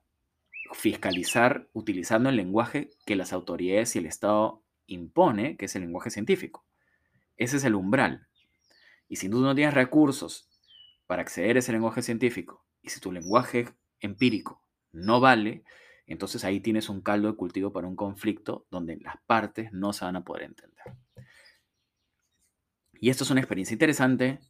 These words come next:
que vale la pena, eh, discutir y comentar a propósito de los distintos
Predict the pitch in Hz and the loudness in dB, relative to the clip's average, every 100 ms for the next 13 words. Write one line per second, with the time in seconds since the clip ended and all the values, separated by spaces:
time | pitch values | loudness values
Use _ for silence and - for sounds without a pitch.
0 | _ 92 95 95 90 92 95 95 - _ | _ -4 -2 -2 -2 -4 -4 -6 -10 _
1 | _ _ _ _ 87 82 78 73 76 76 | _ _ _ _ -10 -10 -10 -12 -14 -18
2 | 120 _ - - - - 160 180 165 120 | -20 _ -12 -8 -4 10 12 12 10 4
3 | 90 85 82 104 113 131 - _ _ _ | 0 -2 0 4 4 2 -6 _ _ _
4 | 92 - - 95 - - 107 95 90 78 | -8 -8 -8 -8 -6 -2 0 -2 -4 -10
5 | - 98 110 | -8 -6 -6